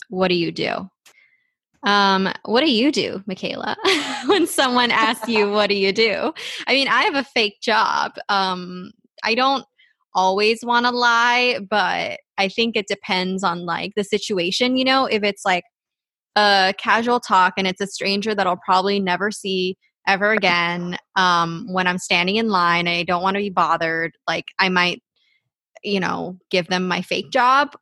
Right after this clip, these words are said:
Speaker 1: Um, but if it's, like, someone that I'm gonna have a working relationship with, like my hairdresser or my masseuse, I don't know, any of those people that I'm gonna see often, then I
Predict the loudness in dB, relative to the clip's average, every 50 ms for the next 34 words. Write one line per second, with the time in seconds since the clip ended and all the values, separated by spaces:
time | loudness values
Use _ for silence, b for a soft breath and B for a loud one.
0 | _ _ -2 0 2 2 4 4 2 2 2 2 2 2 2 0 -2 0 2 2
1 | 2 2 0 -4 -10 _ -6 0 2 2 4 4 2 2 2 2 2 0 0 0
2 | 0 0 0 2 2 2 2 0 0 -2 -4 -4 -4 -4 -2 0 0 0 -2 -2
3 | -2 -2 -2 0 2 2 2 2 0 -2 -4 -4 -4 -2 -2 -4 -2 0 -2 -2
4 | -2 0 -2 -2 0 2 2 2 2 4 2 2 0 0 -2 -2 0 0 -2 -2
5 | -4 -4 -2 0 0 2 2 2 2 0 0 -4 -6 B B B B B B B
6 | -6 -2 0 2 2 2 0 0 -4 -6 -6 -6 -8 -8 -6 -2 -2 -2 0 0
7 | 0 2 2 0 0 0 0 2 2 2 2 2 0 0 0 0 0 2 2 2
8 | 0 0 0 -2 2 2 2 2 2 0 -2 -4 -2 -2 0 2 4 4 4 2
9 | 0 -2 -2 -2 -2 -2 -2 -2 -2 -4 -4 -4 -2 0 0 0 0